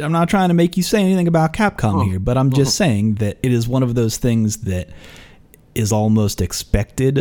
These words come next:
Speaker 1: of your job that you're not getting paid for. That
Speaker 2: Yeah.
Speaker 1: happens in, in, this is not just true of Capcom, this is true of other companies as well.
Speaker 2: Sure.
Speaker 1: When people know the people who work at the companies, they expect them to, like,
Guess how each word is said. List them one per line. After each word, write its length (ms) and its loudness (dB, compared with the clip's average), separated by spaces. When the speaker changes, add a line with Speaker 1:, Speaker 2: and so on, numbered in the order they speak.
Speaker 1:
of 260 -2
your 240 0
job 500 0
that 120 -4
you're 140 -4
not 200 -4
getting 320 0
paid 300 -4
for. 400 -2
That 260 -2
Speaker 2:
Yeah. 160 -4
Speaker 1:
happens 320 2
in, 120 4
in, 240 0
this 240 2
is 140 2
not 220 4
just 220 0
true 200 2
of 120 -2
Capcom, 420 -2
this 100 0
is 80 -2
true 180 -4
of 80 -4
other 140 -2
companies 400 -6
as 120 -6
well. 220 -2
Speaker 2:
Sure. 180 -2
Speaker 1:
When 80 0
people 180 -2
know 360 0
the 120 -4
people 320 -6
who 140 -6
work 360 -6
at 240 -12
the 40 -10
companies, 580 0
they 120 -4
expect 420 -6
them 260 -2
to, 120 -8
like, 180 -6